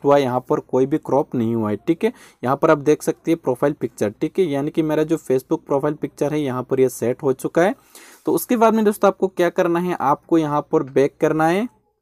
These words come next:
और यहाँ पर आपको फिर से स्क्रॉल डाउन करना है। और यहाँ पर दोस्तों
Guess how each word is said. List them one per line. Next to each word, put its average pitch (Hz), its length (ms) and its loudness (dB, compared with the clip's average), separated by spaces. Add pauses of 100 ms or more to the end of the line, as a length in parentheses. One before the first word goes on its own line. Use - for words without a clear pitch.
(540)
और 131 80 2
यहाँ 147 160 0
पर 170 180 2
आपको 170 280 4
फिर 147 160 -2
से 170 220 2
स्क्रॉल 151 360 0
डाउन 151 160 0
करना 151 300 -4
है। 151 60 -2
और 147 40 0
यहाँ 165 160 0
पर 196 180 2
दोस्तों 190 300 4